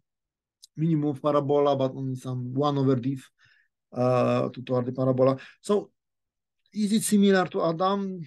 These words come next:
So not really. So, so, so there is kind of, uh, si-,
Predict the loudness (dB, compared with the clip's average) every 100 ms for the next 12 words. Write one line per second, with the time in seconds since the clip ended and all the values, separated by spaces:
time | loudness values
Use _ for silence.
0 | -18 _ -12 -6 -4 0 2 2 2 2
1 | 2 2 0 -4 -6 -4 0 2 2 2
2 | 0 -4 _ _ _ _ _ _ _ _
3 | _ _ _ -4 2 4 2 -2 -18 -20
4 | _ _ _ -2 0 0 0 -4 -6